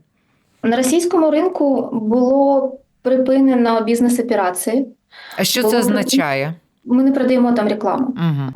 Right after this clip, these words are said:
Speaker 1: Від початку повномасштабної війни, в лютому двадцять другого року, реклама була припинена.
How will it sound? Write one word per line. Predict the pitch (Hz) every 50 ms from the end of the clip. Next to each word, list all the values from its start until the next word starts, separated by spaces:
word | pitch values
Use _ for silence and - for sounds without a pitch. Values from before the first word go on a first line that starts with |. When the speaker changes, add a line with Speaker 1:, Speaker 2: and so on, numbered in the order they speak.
| 190
Speaker 1:
Від | 202 226 -
початку | - 233 226 - 247 247 247 247 254
повномасштабної | 254 233 220 233 226 226 233 233 247 - 233 233 226 233 226 226 220
війни, | 214 226 226 226 233 285 370 453 - - _
в | 214
лютому | 220 226 233 220 220 202 202
двадцять | 202 196 208 202 208 - 233 208
другого | 220 220 220 226 214 214 214
року, | 214 254 294 - - - 285 277 277 - - - - - - - - _ _
реклама | - 214 220 214 220 233 220 220 220 208
була | 214 214 208 214 214
припинена. | 214 220 233 233 247 285 330 403 427 415 339 302 302